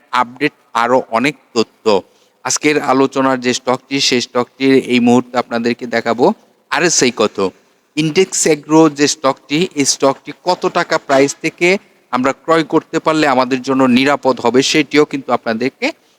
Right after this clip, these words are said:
জানাবো। ইন্ডেক্স অ্যাগ্রো, এই স্টকটির আরএসআই রয়েছে ষাট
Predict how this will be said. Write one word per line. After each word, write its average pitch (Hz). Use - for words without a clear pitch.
জানাবো। 113
ইন্ডেক্স 160
অ্যাগ্রো, 160
এই 127
স্টকটির 160
আরএসআই 139
রয়েছে 139
ষাট 127